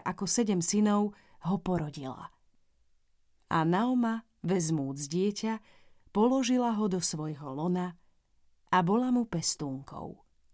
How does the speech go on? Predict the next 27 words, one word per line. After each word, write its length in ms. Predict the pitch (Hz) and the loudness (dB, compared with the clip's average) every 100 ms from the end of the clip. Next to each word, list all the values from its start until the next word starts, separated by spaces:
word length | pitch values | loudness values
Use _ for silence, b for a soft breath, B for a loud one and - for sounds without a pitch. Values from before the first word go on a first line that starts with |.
| _ _ - - - - - | _ _ -20 -20 -20 -4 2
A 80 | 196 | 4
susedy 480 | - 277 - 277 | 4 4 2 4
mu 160 | 294 240 | 6 6
dali 280 | 185 214 208 | 6 4 4
meno 480 | 175 170 196 208 - | 4 4 4 0 -2
a 160 | - 220 | 0 2
riekli: 600 | 196 185 180 185 147 123 _ _ _ _ _ _ | 2 0 -2 -6 -6 -8 _ _ _ _ _ _
„Syn 440 | - - 247 302 | 0 4 6 6
sa 200 | 320 - | 4 2
narodil 560 | 185 190 220 226 208 220 | 4 4 4 4 4 6
Naome“, 600 | 208 208 196 143 143 - _ _ _ _ _ _ | 6 6 4 2 -2 -8 _ _ _ _ _ _
a 80 | 180 | 4
nazvali 720 | 180 170 214 247 277 269 254 | 6 4 4 2 2 2 2
jeho 200 | 247 160 | 2 2
meno 520 | 151 180 208 220 185 _ | 0 2 2 0 -4 _
Obéd. 560 | 269 185 160 139 - - _ _ _ _ _ _ - | 0 2 -2 -6 -16 -20 _ _ _ _ _ _ 6
On 160 | 247 | 8
je 240 | 247 240 226 | 8 6 4
otec 360 | 202 202 185 165 - | 0 0 -2 -2 0
Izaiho, 760 | 208 196 214 233 226 254 285 - _ _ - | 2 4 4 4 2 0 -4 -10 _ _ 0
otca 400 | 214 - - 247 | 2 4 4 4
Dávidovho. 840 | 208 220 220 175 151 135 135 143 - - _ _ _ _ _ _ 208 | 4 4 4 0 -2 -6 -6 -10 -12 -16 _ _ _ _ _ _ 0
A 80 | |
toto 320 | 220 294 311 311 | 2 0 0 4
sú 320 | - 285 269 | 4 4 4
rody 240 | 240 226 | 4 4
Pérecové. 920 | 214 196 190 185 175 - 151 135 - | 2 2 2 2 0 -2 -4 -8 -12